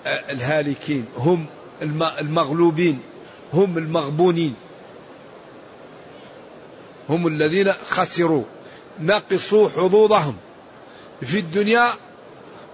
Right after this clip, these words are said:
ونقصوا حظوظهم في الآخرة، لأن الخسارة في لغة العرب أن يتاجر الإنسان وبعد التجارة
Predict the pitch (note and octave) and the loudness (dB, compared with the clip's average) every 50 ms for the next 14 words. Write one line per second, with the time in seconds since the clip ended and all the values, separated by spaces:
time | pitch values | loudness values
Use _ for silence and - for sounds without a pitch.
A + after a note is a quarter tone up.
0 | - D3+ D#3+ F3+ G3+ A3 G#3+ - - G3 F#3 F3+ - - G3+ G3+ E3+ - E3 F#3 | -4 0 2 2 4 2 0 -2 0 -2 -2 0 0 0 0 0 2 2 0 4
1 | F#3+ F#3+ F#3+ F#3 F#3 E3+ D#3+ E3 D#3 C3+ D#3 D#3+ E3 E3+ E3 - C#3+ D#3 C#3 A#2+ | 4 4 4 4 4 2 0 -2 -4 -4 -4 -2 0 -2 -2 -2 -2 -4 -4 -4
2 | G#2+ - - - - - - - - - - - - - - - D3 E3+ E3+ F3 | -6 -10 -16 -20 -20 -20 -20 -20 -20 -20 -20 -20 -20 -20 -10 -2 0 0 0 0
3 | G#3 G3+ G3 F#3+ F3 D3+ C3 - F3+ D#3+ - - G3 F#3+ F#3 D#3+ C3+ G#2+ - - | -2 -2 0 0 0 0 0 -2 -4 -4 -2 0 2 2 2 2 -2 -6 -8 -14
4 | - - - - - - - - - - - - - - - - - C3 B2 D#3+ | -20 -20 -20 -20 -20 -20 -20 -20 -20 -20 -20 -20 -20 -20 -20 -18 -16 -8 -4 0
5 | F#3 F#3 F3+ F3+ F3+ E3+ E3 F#3 F3 - F3+ F3 E3 - D#3 E3 E3+ F3 F3+ F3 | 2 2 4 4 2 2 2 0 -2 -2 -2 -4 -2 0 0 2 2 2 0 -2
6 | G#3+ G#3+ B3+ - - - - - - - - - - - - - - - - - | -6 -12 -12 -16 -20 -20 -20 -20 -20 -20 -20 -20 -20 -20 -20 -20 -20 -20 -14 -8
7 | D3+ D#3 F3 F3 F3 E3 D#3+ D3+ - - F3+ F3+ F3+ D#3+ C3 D#3+ E3+ D#3+ D#3 C#3+ | -4 -2 -2 -2 -2 -2 -4 -4 -2 0 0 0 0 0 -2 -2 0 2 2 0
8 | D3 D#3 E3+ F3+ F#3 F3+ D3+ - - G3 F#3+ G3+ G3+ G#3 G#3+ - - - - - | 0 -4 -6 -4 -4 -6 -6 -2 0 0 0 0 0 -2 -4 -6 -10 -20 -20 -20
9 | - - - - - - - - - - - D#3+ D#3+ D#3 D#3+ E3 F3 E3+ F3+ F3+ | -20 -20 -20 -20 -20 -20 -20 -20 -12 -4 -2 0 0 0 0 -2 -2 0 -2 -2
10 | F3+ - - - F3 F3 D3 F3 F#3 F#3+ G3 G#3 A3 G#3+ F3+ | -2 -2 -10 -8 -6 -4 0 0 2 2 4 4 2 2 0